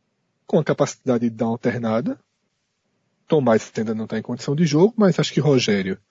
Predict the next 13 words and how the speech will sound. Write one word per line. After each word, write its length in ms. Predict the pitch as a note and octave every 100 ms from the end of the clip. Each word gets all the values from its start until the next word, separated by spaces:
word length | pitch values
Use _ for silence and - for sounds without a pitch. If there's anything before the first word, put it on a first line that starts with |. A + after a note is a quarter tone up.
| _ _ _ _ _
e 120 | C3
Lênis 320 | B2 B2 C#3 D#3+
já, 220 | A3+ G#3
já 180 | E3 E3+
dão 360 | C#3+ C#3 D3 - -
uma, 120 | D3+ - B2
uma, 280 | A#2 A2
uma, 340 | G2+ A2+ A2 G2
um 160 | G#2+ D#3
mínimo 400 | C#3+ D3+ D#3+ C#3
aí 120 | B2
de 100 | -
segurança, 580 | C#3 B2 G#2 G2 -